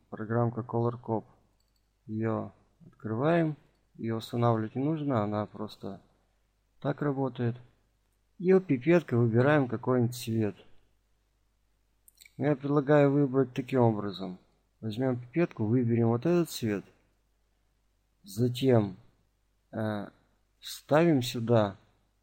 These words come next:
вот эти цифры: ноль, восемьдесят, сто тридцать девять. Вот красный — это ноль,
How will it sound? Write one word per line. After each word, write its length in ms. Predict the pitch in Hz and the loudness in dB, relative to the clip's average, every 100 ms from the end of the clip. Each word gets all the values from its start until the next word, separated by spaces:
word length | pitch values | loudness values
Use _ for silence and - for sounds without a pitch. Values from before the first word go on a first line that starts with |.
| _ _ _ _ _ | _ _ _ _ _
вот 220 | 110 - | -8 -2
эти 280 | 120 120 104 | -2 -2 -8
цифры: 440 | - 117 117 104 | -8 -8 -8 -8
ноль, 320 | 104 131 151 123 | -4 -2 -2 -2
восемьдесят, 760 | 110 131 123 127 120 120 110 | -2 -2 -2 -4 -4 -6 -10
сто 220 | - 107 | -10 -12
тридцать 400 | - 107 - 107 | -10 -14 -14 -16
девять. 460 | 101 104 92 82 - _ _ _ _ - | -8 -6 -8 -12 -20 _ _ _ _ -20
Вот 140 | - | -20
красный — 600 | - 117 113 - 104 101 | -6 -2 0 -2 -8 -8
это 200 | 101 104 | -8 -6
ноль, 420 | 104 131 151 151 | -2 0 0 -2